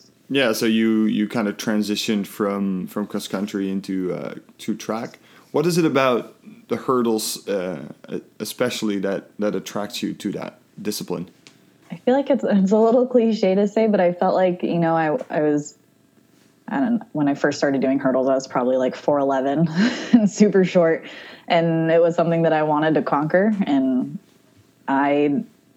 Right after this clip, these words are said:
Speaker 2: just something I wanted to try. And the second I did it, and I had a co-, I had a really good coach in, um, my freshman year of high school who helped me with my form, and I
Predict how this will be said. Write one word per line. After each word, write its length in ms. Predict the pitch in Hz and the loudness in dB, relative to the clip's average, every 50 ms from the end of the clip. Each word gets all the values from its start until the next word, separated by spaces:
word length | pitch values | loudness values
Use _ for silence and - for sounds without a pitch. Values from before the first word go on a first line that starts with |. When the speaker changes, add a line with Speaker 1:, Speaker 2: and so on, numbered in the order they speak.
| - | -4
Speaker 2:
just 220 | 135 156 - - - | -2 -2 -2 0 0
something 340 | 170 151 147 143 160 156 | 0 0 2 0 0 2
I 80 | 143 147 | 2 0
wanted 300 | 147 143 143 147 147 151 | 2 2 2 2 2 2
to 80 | 151 131 | 0 0
try. 320 | - - 147 131 135 156 | 0 0 0 0 2 2
And 240 | 185 175 156 143 143 | 2 2 2 2 0
the 60 | 139 | 0
second 360 | 139 - 151 143 - 156 151 | 0 0 -2 -2 0 0 0
I 120 | 143 139 143 | 2 2 0
did 200 | 123 - 139 139 | 0 0 2 2
it, 260 | 156 190 202 - - - _ _ _ _ _ _ - | 2 2 0 -2 -6 -18 _ _ _ _ _ _ -6
and 140 | 160 156 147 | -2 0 0
I 60 | 147 | 2
had 160 | 156 156 160 | 2 2 2
a 80 | 156 151 | 0 0
co-, 240 | - - 160 147 | 0 0 2 2
I 80 | - 156 | 4 2
had 120 | 160 160 | 2 4
a 60 | 160 160 | 4 4
really 300 | 156 170 165 170 170 160 | 4 4 4 4 2 2
good 180 | 165 165 165 | 2 0 0
coach 300 | - 165 160 - - - | 2 0 0 0 0 -2
in, 120 | 160 156 151 | -2 0 0
um, 640 | 143 151 151 151 151 143 143 143 156 156 160 156 - - _ _ _ _ - | 0 0 2 2 2 0 0 -2 -4 -4 -6 -8 -8 -10 _ _ _ _ -4
my 240 | 165 156 151 151 143 | -2 0 0 0 -2
freshman 680 | 147 - - - - 156 147 147 - - 156 147 143 | -4 -8 -16 -8 -4 -2 -2 -2 -2 -2 -2 0 2
year 220 | 139 135 131 135 | 2 2 2 0
of 60 | 139 | -2
high 160 | 139 131 127 131 | -2 -2 -2 -2
school 420 | - - - 143 135 131 135 - - _ _ _ _ _ _ _ _ _ _ _ _ _ - | -2 -4 -2 0 0 0 -2 -4 -12 _ _ _ _ _ _ _ _ _ _ _ _ _ 0
who 480 | 180 165 156 151 151 151 147 147 - - - _ _ _ _ _ _ _ _ _ _ _ _ - - | 2 4 4 4 4 4 2 0 0 -4 -8 _ _ _ _ _ _ _ _ _ _ _ _ -12 -6
helped 280 | - - 160 139 - | 0 2 2 2 2
me 140 | 160 165 156 | 0 0 2
with 180 | 156 151 151 - | 0 0 0 0
my 140 | 156 151 | -2 -2
form, 440 | 147 - - 160 156 156 156 160 165 156 | 0 0 0 2 2 4 2 2 2 2
and 100 | 143 131 | 2 2
I 160 | 135 135 | 2 2